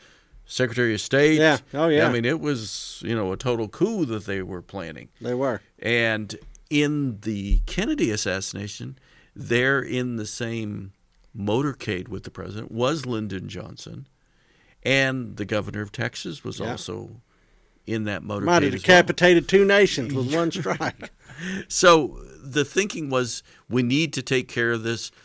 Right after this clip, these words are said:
Speaker 1: The president needs to be able to pick a vice president. And all it requires is simple majority vote in the part of the House of Representatives and the Senate. And so we've got it. And, uh, so a couple years after the Kennedy assassination, we took care of that issue.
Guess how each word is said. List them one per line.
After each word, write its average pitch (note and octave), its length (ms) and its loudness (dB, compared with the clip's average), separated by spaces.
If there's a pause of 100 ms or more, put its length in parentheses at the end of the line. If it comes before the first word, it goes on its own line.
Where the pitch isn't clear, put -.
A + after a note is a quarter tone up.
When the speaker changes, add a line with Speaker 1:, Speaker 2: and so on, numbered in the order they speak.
(180)
Speaker 1:
The G2 100 -8
president C3 460 0
needs A2+ 200 -2
to - 60 -14
be G#2+ 100 -4
able G#2 140 -6
to F#2+ 80 -6
pick - 540 -8
a G2 80 -6
vice F#2+ 260 -4
president. C#2+ 440 -12 (380)
And G2 880 -6 (200)
all A2 260 0
it - 100 -6
requires G#2+ 500 0
is F2+ 100 -8
simple A2 320 -8
majority G#2 460 -6
vote G2+ 240 -8
in - 60 -16
the G#2+ 80 -14
part G2 220 -12
of G2 60 -16
the F#2+ 140 -14
House G2+ 360 -10
of G#2 80 -10
Representatives G2 640 -12
and G2 160 -12
the G2 80 -10
Senate. D3+ 340 -4 (420)
And A2+ 160 -4
so C3 160 2
we've E3+ 240 -2
got G3+ 260 -4
it. - 100 -10 (680)
And, G#2 640 -8
uh, G2 280 -8
so A2+ 240 -4
a F#2+ 40 -10
couple - 280 -6
years C#3 220 -4
after B2+ 260 -6
the C3+ 100 -10
Kennedy C3 360 -6
assassination, B2 720 -8
we A#2+ 100 -8
took - 220 -12
care G#2+ 180 -8
of G2+ 100 -8
that G2 160 -10
issue. - 280 -14